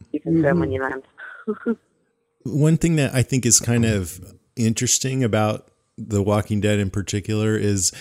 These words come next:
Speaker 3: you know, it is a zombie show, so there's this element of, like, gory fun, you know, you kinda have this thrill of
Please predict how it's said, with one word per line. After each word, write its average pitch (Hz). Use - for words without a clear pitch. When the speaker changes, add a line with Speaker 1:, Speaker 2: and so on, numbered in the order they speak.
Speaker 3:
you 110
know, 107
it 113
is 117
a 120
zombie 110
show, 107
so 104
there's 98
this 95
element 101
of, 90
like, 95
gory 95
fun, 98
you 101
know, 92
you 92
kinda 98
have 90
this 90
thrill 92
of 87